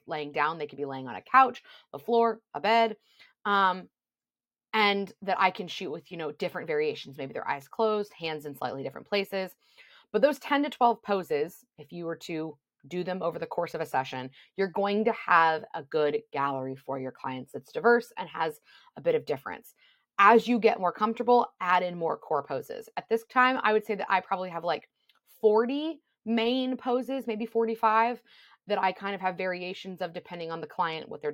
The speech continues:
desiring, what they're insecure about, all of those sorts of things, if they're flexible and not flexible. Um, but start with some really core poses and go from there.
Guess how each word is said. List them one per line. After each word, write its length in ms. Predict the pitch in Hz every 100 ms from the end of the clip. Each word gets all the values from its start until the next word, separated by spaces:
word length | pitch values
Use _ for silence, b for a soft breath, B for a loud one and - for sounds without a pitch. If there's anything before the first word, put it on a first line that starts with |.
| 147
desiring, 540 | 160 156 151 151 151 - b b b _ _ -
what 140 | 165
they're 140 | 170 160
insecure 420 | 139 - 214 185
about, 280 | 165 151 -
all 160 | 165
of 80 | 160
those 160 | 156 139
sorts 220 | 147 139
of 80 | 143
things, 280 | 139 135 - -
if 140 | -
they're 120 | 156 151
flexible 500 | 185 160 - 170 160
and 60 |
not 180 | 165 -
flexible. 500 | 156 151 160 151 175 _ _ _ _ _ _ _ _ 214
Um, 360 | 202 185 165
but 160 | 226 -
start 420 | - - 262 -
with 180 | 240 226
some 380 | - 214 196 196 b b b b
really 720 | 196 254 254 254 247 240 - _ _ _
core 380 | - 220 208 202
poses 720 | - 190 170 156 156 151 160 - _
and 480 | 170 170 165 160 160 - _ -
go 100 | 156
from 160 | 175
there. 300 | 208 180 104